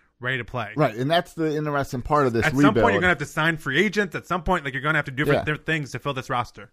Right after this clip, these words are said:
Speaker 2: Right, that's the interesting, interesting part of this discussion is,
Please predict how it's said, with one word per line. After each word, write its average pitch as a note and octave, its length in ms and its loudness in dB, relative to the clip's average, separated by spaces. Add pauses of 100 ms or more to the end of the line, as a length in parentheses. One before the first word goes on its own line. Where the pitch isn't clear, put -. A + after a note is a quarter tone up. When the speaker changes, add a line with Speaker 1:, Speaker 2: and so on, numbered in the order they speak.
Speaker 2:
Right, E3 140 4
that's E3+ 200 2
the E3+ 80 0
interesting, C#3 420 -2 (340)
interesting B2 760 -4
part A#2 180 2
of G#2 60 -2
this G2 160 -6
discussion G2 680 -2
is, F#2+ 280 -2